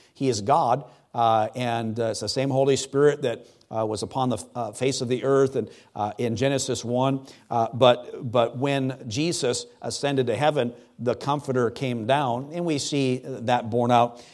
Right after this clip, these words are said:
uh, in the books of Acts. So he says, "If there be, uh, uh, any consolation in Christ, if there be a Comforter, if there be a Holy Spirit, uh, of Christ,"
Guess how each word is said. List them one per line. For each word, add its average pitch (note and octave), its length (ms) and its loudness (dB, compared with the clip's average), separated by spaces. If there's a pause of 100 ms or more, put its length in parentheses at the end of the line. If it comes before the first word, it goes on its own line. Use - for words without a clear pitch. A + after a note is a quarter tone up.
(120)
uh, A2+ 160 0
in B2 140 2
the A2+ 60 2
books A2 260 0
of G#2 80 -10
Acts. A#2+ 260 -6
So - 80 -6
he B2+ 60 -2
says, D3+ 280 2
"If G3+ 220 2
there F#3 140 4
be, C#3+ 560 0 (260)
uh, - 20 -12
uh, A#2 920 0
any C#3 500 -2
consolation D3 720 0
in A#2+ 120 -6
Christ, - 540 -8 (320)
if A2+ 140 -4
there A#2 160 2
be C#3+ 220 2
a B2+ 40 2
Comforter, B2 560 -6
if G#2+ 120 -10
there B2+ 160 -2
be C#3 160 0
a C3+ 100 6
Holy C#3+ 280 2
Spirit, C#3+ 540 0 (280)
uh, A2+ 260 2
of B2 160 2
Christ," B2 480 -2